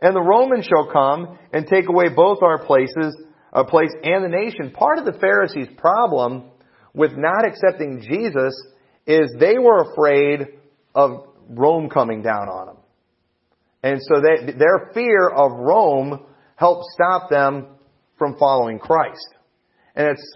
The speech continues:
funny because there's a lot of religious people, a lot of churches, a lot of preachers that are afraid to preach the whole truth and nothing but the truth. You know why?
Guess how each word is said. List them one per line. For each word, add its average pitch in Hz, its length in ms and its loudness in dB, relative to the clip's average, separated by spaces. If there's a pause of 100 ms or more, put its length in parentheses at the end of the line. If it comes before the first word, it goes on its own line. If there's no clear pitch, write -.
funny 175 300 2
because 143 340 0
there's 156 180 2
a 156 40 -2
lot 156 260 2
of 143 80 -4
religious 135 480 -2 (100)
people, 120 680 -6 (680)
a 139 80 0
lot 175 280 4
of - 140 -8
churches, 160 600 0
a 131 80 0
lot 151 260 2
of 120 120 -6
preachers 147 640 -2 (460)
that 156 80 4
are 151 240 2
afraid 196 300 2
to 147 120 -8
preach 170 220 -2
the 147 100 0
whole 139 200 2
truth 143 260 -6
and 135 80 -6
nothing 127 260 -2
but 120 160 0
the 110 60 -12
truth. 139 320 -6
You 151 40 -6
know 151 140 2
why? 147 460 0